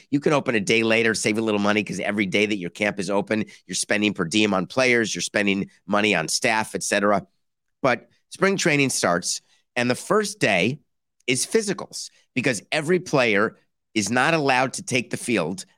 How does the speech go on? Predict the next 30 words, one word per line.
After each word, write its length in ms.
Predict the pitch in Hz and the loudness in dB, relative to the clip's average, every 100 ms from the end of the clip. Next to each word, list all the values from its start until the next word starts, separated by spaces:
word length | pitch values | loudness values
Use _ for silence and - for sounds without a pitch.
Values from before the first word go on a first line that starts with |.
| - | -6
until 240 | 107 147 | -2 2
they 120 | 135 | 0
pass 360 | 120 - 120 - | 0 -2 -2 -2
their 160 | 120 107 | -2 -2
physical. 440 | 90 - - - _ _ _ _ _ _ _ - _ | -2 -4 -8 -20 _ _ _ _ _ _ _ -20 _
We 220 | 117 165 196 | -2 0 0
bring 320 | 127 156 160 | 0 0 0
the 60 | |
physical 460 | 139 160 139 139 135 | 0 0 -2 -2 -4
to 200 | - 139 | 0 -2
spring 320 | - 123 117 | 0 -2 0
training. 340 | - 95 69 - _ _ _ _ _ _ _ - | 0 -2 -4 -12 _ _ _ _ _ _ _ 0
There 180 | 123 123 | 2 4
are 100 | 127 | 2
different 420 | - 135 147 127 | 0 -2 0 -2
stations. 540 | - 101 90 57 - - _ - | 0 -2 -2 -4 -10 -16 _ -4
There's 220 | 98 85 | -2 -2
an 80 | 82 | -4
eye 200 | 113 127 | -2 0
station. 640 | 131 - 127 117 131 117 - _ _ _ - | 0 0 0 0 -2 -4 -8 _ _ _ 0
There 220 | 107 98 | 2 2
is 180 | 92 87 | 0 0
a, 340 | 82 71 67 _ _ _ _ _ _ _ _ _ _ _ _ _ _ _ - | 0 -2 -8 _ _ _ _ _ _ _ _ _ _ _ _ _ _ _ -4
uh, 280 | 90 73 65 _ _ _ | 0 0 -2 _ _ _
blood 260 | 120 135 143 | -2 0 0
station. 600 | - 139 131 - 139 131 _ _ _ | 0 0 2 0 -2 -4 _ _ _
There's 240 | 110 98 90 | 0 0 0
a 40 | |
urine 460 | 73 92 139 156 147 | -2 2 2 2 0
station. 580 | - 139 139 160 156 | 0 0 0 -2 -4